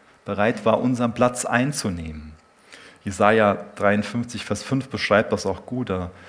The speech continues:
steht, „Er trug unsere Strafe und durch seine Wunden sind wir geheilt.“ Das ist diese große Umkehrung.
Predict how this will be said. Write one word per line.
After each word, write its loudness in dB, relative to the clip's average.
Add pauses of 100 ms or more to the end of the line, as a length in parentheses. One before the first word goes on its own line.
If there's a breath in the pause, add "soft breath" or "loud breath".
(180 loud breath)
steht, 0
„Er 2
trug 0 (140)
unsere 2
Strafe 0 (260)
und -10
durch -10
seine 2
Wunden -2
sind -10
wir -2 (200)
geheilt.“ -6 (1500)
Das -8
ist -10
diese -6
große -6
Umkehrung. -6